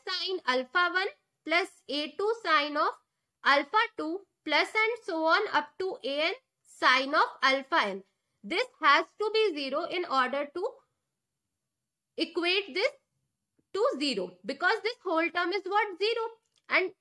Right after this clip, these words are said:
in the first term, A one cos alpha one terms will be zero and sine theta is not zero. So this factor has to be zero. Now let us come to the question given to us. So the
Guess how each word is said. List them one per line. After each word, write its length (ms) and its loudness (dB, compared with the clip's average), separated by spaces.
in 160 -4
the 180 0
first 320 0
term, 180 -2
A 200 -2
one 300 0
cos 260 2
alpha 360 -2
one 240 -2
terms 320 0
will 160 -6
be 160 -4
zero 360 -4
and 180 -2
sine 340 0
theta 220 -4
is 180 -2
not 280 2
zero. 280 -6
So 220 -6
this 160 -4
factor 380 0
has 300 -4
to 80 -10
be 200 -2
zero. 300 -8
Now 140 4
let 180 2
us 120 -14
come 220 0
to 120 -6
the 120 -2
question 440 -4
given 320 -6
to 120 -6
us. 160 -8
So 240 -6
the 160 -2